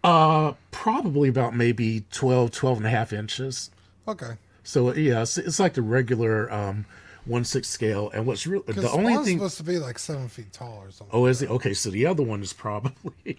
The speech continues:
Speaker 1: <laughs> probably close to his size, but, but this one is, is much more easy to manage. But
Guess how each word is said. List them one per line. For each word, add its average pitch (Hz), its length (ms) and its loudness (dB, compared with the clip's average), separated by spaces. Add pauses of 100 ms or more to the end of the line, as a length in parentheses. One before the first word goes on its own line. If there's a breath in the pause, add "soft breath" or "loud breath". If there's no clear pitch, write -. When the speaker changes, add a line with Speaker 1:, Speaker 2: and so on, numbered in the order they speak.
(120)
Speaker 1:
<laughs> - 120 -8 (380 loud breath)
probably 143 360 2
close 139 360 0
to 127 80 -2
his 113 140 -2
size, 135 380 -2
but, 110 260 -4 (360 loud breath)
but 113 160 -2
this 202 220 6
one 170 180 4
is, 120 340 0
is 113 220 -2
much 139 240 -2
more 120 180 0
easy 120 300 -2
to - 120 -6
manage. 110 480 -4
But - 140 -10